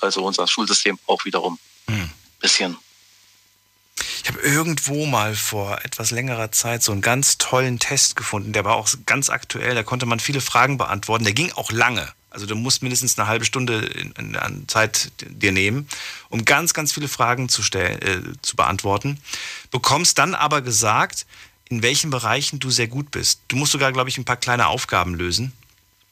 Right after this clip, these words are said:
Speaker 2: und kriegst dann gesagt, ähm, ja, was, was für dich vielleicht geeignet wäre.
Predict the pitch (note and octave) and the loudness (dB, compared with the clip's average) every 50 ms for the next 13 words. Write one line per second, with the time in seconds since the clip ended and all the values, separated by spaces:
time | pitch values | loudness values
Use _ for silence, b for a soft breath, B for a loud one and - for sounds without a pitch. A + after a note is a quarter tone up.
0 | _ _ - - - - G#2 - - A#2+ - - - A#2 A#2+ A2+ A2+ F#2 G2+ F#2+ | _ _ -12 -8 -4 -2 -2 0 0 0 0 2 2 2 2 2 2 2 4 4
1 | G#2 B2+ B2+ - - - - A2 G#2 G#2 G2+ G#2 G#2 G#2+ - - A#2 B2 A2+ F#2+ | 4 2 2 -2 -4 -2 0 0 0 0 -2 -4 -8 -12 -8 -2 0 2 2 2
2 | F2 - - - - - - - F#2+ G#2+ A2+ C3 D3 - - - - A2 A#2+ C3+ | 0 -4 -10 -16 -16 -16 -18 -20 -6 0 2 4 4 4 4 2 2 2 4 4
3 | - - - C3+ D3 D3+ - - C3+ B2+ A#2+ B2+ B2+ - - - C2 F2 F2+ E2 | 4 2 2 -2 -2 -2 -2 -2 0 2 2 2 2 0 2 2 2 2 2 -2
4 | - - - - - D2+ C#2+ C2 G#1+ - | -4 -10 -12 -8 -6 -4 -4 -4 -6 -10